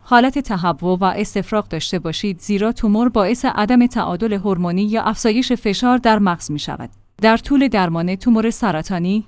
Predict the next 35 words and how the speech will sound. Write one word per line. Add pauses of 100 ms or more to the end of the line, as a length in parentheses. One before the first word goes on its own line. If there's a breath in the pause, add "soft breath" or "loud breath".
حالت
تهوع
و
استفراغ
می‌تواند
از
عوارض
جانبی
شیمی
درمانی
یا
سایر
درمان‌ها
باشد. (500)
البته
ممکن
است
به
دلایل
مختلف
دیگری
از
جمله
مسمومیت
غذایی،
آنفولانزا
یا
بارداری
نیز
دچار
حالت
تهوع
و
استفراغ
شوید.